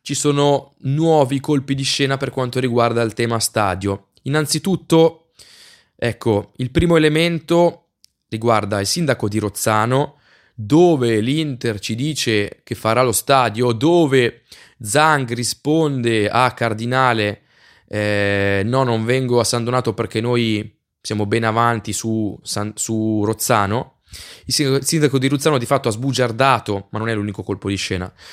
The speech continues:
ha sbugiardato Zhang dicendo: "Non li sentiamo da mesi, quello che ha detto non è vero", eh, fa capire che il progetto lì è in alto mare, ma per una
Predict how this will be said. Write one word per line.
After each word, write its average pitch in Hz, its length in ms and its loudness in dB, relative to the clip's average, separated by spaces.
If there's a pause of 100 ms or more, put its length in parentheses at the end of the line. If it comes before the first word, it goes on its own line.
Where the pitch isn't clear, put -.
(140)
ha 107 120 -2
sbugiardato 120 640 0
Zhang 120 340 0
dicendo: 110 300 -4
"Non 110 100 -2
li 110 60 -2
sentiamo 110 400 -4
da 120 100 0
mesi, 110 600 -2 (640)
quello 107 200 0
che 110 100 0
ha 107 40 4
detto 110 240 0
non 107 120 -2
è 131 80 2
vero", 110 800 2
eh, 92 600 -6 (1080)
fa 107 140 -6
capire 123 380 0
che - 120 -4
il 104 80 -2
progetto 107 440 -2
lì 104 120 -2
è 98 40 -2
in 95 100 -4
alto 92 260 -4
mare, 87 400 -8 (800)
ma 85 120 -12
per 92 160 -2
una 95 500 -2